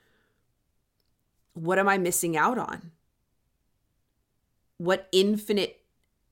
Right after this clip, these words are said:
nature am I blocked from perceiving because I've identified with this human form?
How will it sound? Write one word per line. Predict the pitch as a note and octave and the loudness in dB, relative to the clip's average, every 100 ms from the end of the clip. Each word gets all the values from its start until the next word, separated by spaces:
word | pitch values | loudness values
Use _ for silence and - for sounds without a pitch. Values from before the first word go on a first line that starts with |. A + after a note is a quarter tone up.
| _ - _ - | _ -20 _ -6
nature | E3 D#3+ F#3+ - - - F3+ - _ _ _ _ _ _ _ _ _ _ _ _ _ _ _ _ | -2 0 0 -4 -4 -6 -10 -20 _ _ _ _ _ _ _ _ _ _ _ _ _ _ _ _
am | E3+ E3+ | -4 0
I | D#3+ | 0
blocked | D#3+ E3 E3 - - | -2 2 4 2 -6
from | - E3 | -6 -6
perceiving | - E3 - - G#3 A#3 D3 - E3+ - _ _ _ _ _ _ | -6 -4 -2 -2 -4 -4 -6 -8 -14 -20 _ _ _ _ _ _
because | D3 F3+ D#3+ | -8 -4 -2
I've | D#3 | -2
identified | D3+ D3+ D#3+ F3 G#3 - C#3+ D3 | -2 -2 -2 -2 -4 -2 -2 -2
with | C#3 D3 - | -2 -2 -2
this | D3 D3+ - | -2 -2 -2
human | - D#3+ C#3 C#3+ | -4 -6 -6 -8
form? | - E3 - - | -8 -8 -8 -12